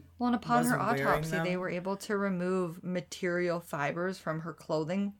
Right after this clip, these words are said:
Speaker 1: from her, like, lungs, because remember, when her lung caved in, obviously that stab wound was quite severe to her side. They were able to remove fibers from,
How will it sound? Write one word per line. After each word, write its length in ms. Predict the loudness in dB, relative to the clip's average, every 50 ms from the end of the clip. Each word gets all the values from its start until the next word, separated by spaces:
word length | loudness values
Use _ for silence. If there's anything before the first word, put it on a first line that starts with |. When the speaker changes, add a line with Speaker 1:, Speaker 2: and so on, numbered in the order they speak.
| _ _ 4
Speaker 1:
from 280 | 4 4 4 4 -2
her, 420 | -4 0 2 4 4 4 2 0 0
like, 220 | 0 0 0 -2 -4
lungs, 520 | -2 0 2 2 2 2 0 -2 -4 -6
because 320 | -6 -8 -8 -4 -4 -4 -2
remember, 360 | -2 -4 -2 -2 -4 -4 -6 -12 -20 -20 -20 -20 -20 _ _ -20 _ _ -4
when 140 | -4 -4 -2
her 140 | 0 -2
lung 300 | 0 0 0 0 0 -2
caved 360 | -4 -4 -4 -4 -4 -4 -4 -4
in, 200 | -4 -4 -4 -4
obviously 460 | -4 -6 -6 -6 -10 -12 -8 -8 -6
that 240 | -6 -6 -6 -8 -10
stab 320 | -8 -4 -4 -4 -2 -4
wound 200 | -4 -6 -4 -4
was 140 | -6 -6 -8
quite 320 | -10 -8 -6 -6 -4 -4 -6
severe 420 | -8 -4 -4 -2 0 0 0 0
to 140 | -2 -4 -8
her 160 | -4 -4 -4
side. 560 | -4 -4 -4 -4 -2 -2 -2 -4 -4 -6 -6 -8 -12 -20 -20 -20 -20 -18 _ -4
They 120 | -2 0
were 80 | 2 2
able 220 | 2 2 0 -4
to 180 | -2 -2 -2 -2
remove 340 | -2 -2 -2 -4 -4 -6
fibers 540 | -6 -2 0 0 0 2 2 0 0 0 -2
from, 480 | -6 -4 -2 -2 0 0 -2 -4 -6